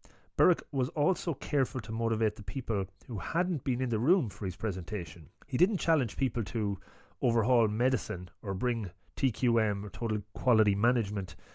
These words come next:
to healthcare. He challenged them to save a hundred thousand lives. That speaks to anyone's elephant. So that's just a little bit from it. There's a third part, but maybe if you check it out, you will, uh, you'll enjoy it. So again,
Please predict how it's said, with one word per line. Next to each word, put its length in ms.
to 100
healthcare. 500
He 140
challenged 720
them 280
to 120
save 340
a 60
hundred 440
thousand 480
lives. 540
That 200
speaks 480
to 140
anyone's 560
elephant. 480
So 100
that's 140
just 140
a 40
little 180
bit 120
from 280
it. 80
There's 160
a 40
third 240
part, 260
but 200
maybe 200
if 140
you 80
check 260
it 80
out, 240
you 140
will, 180
uh, 220
you'll 140
enjoy 300
it. 120
So 140
again, 340